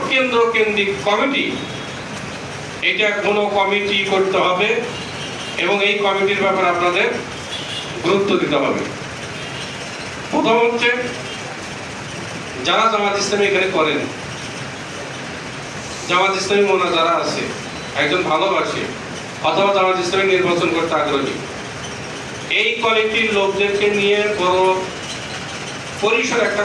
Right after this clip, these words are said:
কমিটি করবেন। কমিটির আহ্বায়ক কাকে করবেন, এ ব্যাপারে সাংগঠনিক মানচিত্র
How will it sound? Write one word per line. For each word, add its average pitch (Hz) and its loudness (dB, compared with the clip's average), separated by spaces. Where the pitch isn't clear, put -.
কমিটি 180 2
করবেন। 190 4
কমিটির 202 4
আহ্বায়ক 190 2
কাকে 185 2
করবেন, 175 2
এ - 4
ব্যাপারে 185 2
সাংগঠনিক 180 4
মানচিত্র 156 2